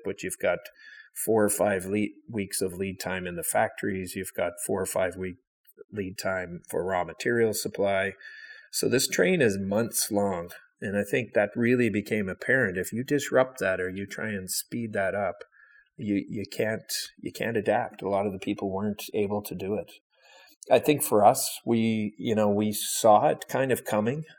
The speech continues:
and, you know, right from the start, we, we knew that, um, that the supply chain, if we disrupted it or, um, put a gap in it, that it would be felt everywhere, especially by our customers. So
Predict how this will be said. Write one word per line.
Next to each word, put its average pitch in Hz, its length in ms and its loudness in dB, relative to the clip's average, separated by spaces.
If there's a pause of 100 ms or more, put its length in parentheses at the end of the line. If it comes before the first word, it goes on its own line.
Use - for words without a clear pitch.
(240)
and, 196 400 -4
you 104 180 -2
know, - 100 0
right 107 240 2
from 113 220 -2
the 104 80 0
start, 101 480 2
we, 104 220 -4 (420)
we 104 160 2
knew 104 340 4
that, 95 320 -2
um, 90 520 -6 (340)
that 101 160 0
the 101 100 0
supply 95 440 0
chain, 95 280 -4
if 92 200 -4
we 95 360 -4
disrupted 101 680 0
it - 180 -6 (220)
or, 87 380 -4 (540)
um, 90 600 -6 (500)
put 104 140 2
a 90 40 0
gap 101 380 4
in 92 140 -2
it, 90 180 -8
that 92 140 -2
it 85 80 -4
would 92 160 0
be 92 120 -8
felt 104 360 2
everywhere, 87 460 -2 (120)
especially - 380 -4
by 90 160 0
our 85 100 -2
customers. 85 580 -8 (220)
So 92 360 -4